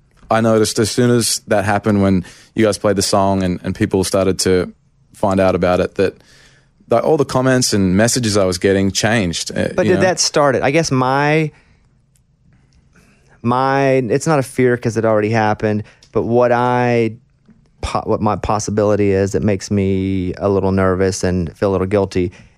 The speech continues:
Speaker 2: is that, and maybe I just, my ego is too big, but I feel like I was a part of the reason that a lot of the hard stuff that happened to you happened to you. But 'cause if I was just shut up and not played the song and just been like, "No, I'll just do something." Yeah, I don't know. I feel like that.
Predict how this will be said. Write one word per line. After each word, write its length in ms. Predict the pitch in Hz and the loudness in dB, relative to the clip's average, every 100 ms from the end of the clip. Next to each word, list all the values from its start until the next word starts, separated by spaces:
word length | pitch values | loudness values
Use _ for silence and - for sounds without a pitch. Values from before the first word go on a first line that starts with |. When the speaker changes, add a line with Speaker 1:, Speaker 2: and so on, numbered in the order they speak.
| - | -2
Speaker 2:
is 260 | 113 110 | 0 2
that, 340 | 101 101 95 - _ _ _ _ _ _ _ _ _ _ _ _ _ | 2 2 0 -4 _ _ _ _ _ _ _ _ _ _ _ _ _
and 80 | 117 | 0
maybe 200 | 110 104 | 2 2
I 60 | 95 | 2
just, 320 | 92 - - _ _ _ _ _ _ _ _ _ | 0 -4 -10 _ _ _ _ _ _ _ _ _
my 80 | 107 | -2
ego 240 | 101 117 | 0 2
is 80 | 101 | 0
too 120 | - | -2
big, 220 | 101 113 101 | 0 0 0
but 100 | - | -2
I 100 | 120 | -2
feel 160 | - | 0
like 160 | 156 110 | 0 0
I 200 | 104 110 | -2 0
was 280 | 113 107 101 - | 2 0 -2 -4
a 60 | 107 | -6
part 340 | - 107 110 | -2 -2 0
of 40 | |
the 100 | 98 | 0
reason 480 | 92 101 98 95 95 95 - _ | 0 0 0 -2 -2 -4 -12 _
that 80 | - | -4
a 60 | 101 | 0
lot 260 | 98 101 | 2 2
of 60 | 104 | 0
the 140 | 98 | -2
hard 280 | - 107 104 | -2 -2 -2
stuff 180 | - 101 | -2 -4
that 100 | - | -2
happened 320 | 101 92 95 | 0 -2 -2
to 40 | 95 | -2
you 100 | 82 | -2
happened 380 | - 104 101 98 | -2 -2 -2 -2
to 40 | |
you. 140 | 90 90 | -2 -4
But 180 | 92 - | -4 -6
'cause 120 | 107 | -6
if 80 | 113 | -2
I 40 | |
was 80 | 120 | -2
just 160 | 127 107 | -2 -2
shut 240 | - 113 | 0 0
up 140 | 104 92 | 0 0
and 60 | |
not 140 | 101 92 | -2 0
played 160 | 101 | -2
the 80 | 87 | -4
song 400 | - 90 90 90 | -2 -2 0 0
and 100 | 95 | -2
just 180 | 95 92 | -2 -2
been 140 | 104 92 | -2 0
like, 300 | 92 85 - _ _ _ _ _ _ | -2 -4 -8 _ _ _ _ _ _
"No, 260 | 131 170 165 | 0 2 2
I'll 60 | 135 | 0
just 120 | 131 | -2
do 80 | 147 | -4
something." 460 | - 139 117 110 | -2 -6 -10 -10
Yeah, 180 | 104 160 | -2 0
I 100 | 147 185 | 2 2
don't 120 | 202 | 2
know. 100 | 180 | 2
I 80 | 120 | 0
feel 160 | - - | 0 0
like 200 | 85 101 | 0 -2
that. 500 | 107 117 160 190 - | 0 2 0 -4 -14